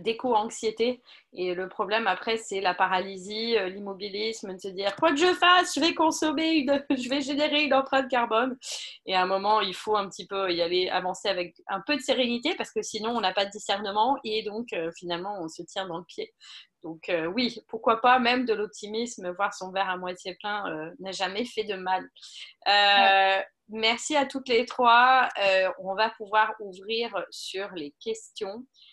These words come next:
Speaker 1: Alors, il me semble qu'on a eu, euh, une question de Isabelle que j'aimais beaucoup là-haut. J'en oublierai peut-être, donc n'hésitez pas à la remettre. Euh, pourquoi est-ce que le libre, euh,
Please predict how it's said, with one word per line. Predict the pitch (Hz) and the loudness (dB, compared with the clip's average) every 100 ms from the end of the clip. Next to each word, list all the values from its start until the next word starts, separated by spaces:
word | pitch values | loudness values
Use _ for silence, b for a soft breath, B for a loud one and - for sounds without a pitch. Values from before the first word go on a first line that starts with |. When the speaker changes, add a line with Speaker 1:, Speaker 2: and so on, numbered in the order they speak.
| _ _ | _ _
Speaker 1:
Alors, | 160 160 - | -6 -6 -8
il | 190 | -12
me | 196 | -12
semble | 202 - 240 262 208 175 175 - | -12 -8 -6 -6 -4 -6 -6 -10
qu'on | 202 214 220 190 185 | -6 -4 -6 -10 -10
a | 175 175 | -6 -6
eu, | 185 208 226 226 - 180 | -6 -10 -10 -12 -10 -8
euh, | 175 170 175 | -4 -4 -6
une | 185 185 | -12 -16
question | 180 202 202 - 233 254 | -10 -10 -10 -8 -6 -4
de | 190 175 | -6 -8
Isabelle | 214 196 196 190 190 | -10 -6 -4 -4 -6
que | - 185 | -8 -12
j'aimais | 180 175 170 | -10 -10 -10
beaucoup | 160 185 - 226 240 247 - | -12 -18 -18 -14 -10 -10 -12
là-haut. | 190 170 160 156 202 254 - - | -10 -8 -8 -6 -6 -8 -10 -14
J'en | 175 170 | -12 -12
oublierai | 185 180 202 220 | -14 -10 -8 -6
peut-être, | 208 180 220 | -8 -10 -12
donc | 180 160 | -12 -14
n'hésitez | 175 _ - - | -16 _ -16 -6
pas | 214 | -6
à | 214 | -4
la | 160 156 | -8 -10
remettre. | 165 170 208 _ _ B B B B _ - | -12 -12 -16 _ _ B B B B _ -4
Euh, | 175 175 175 170 170 170 165 170 - - _ _ _ _ _ _ _ _ | 0 2 2 0 -2 -6 -12 -14 -16 -20 _ _ _ _ _ _ _ _
pourquoi | 302 339 - 381 415 320 | 0 0 0 4 6 6
est-ce | - | 2
que | 277 | -2
le | 254 214 | 2 0
libre, | 208 202 247 240 214 165 - _ _ - | 0 -6 -4 -2 0 0 -2 _ _ -12
euh, | 202 190 | -6 -6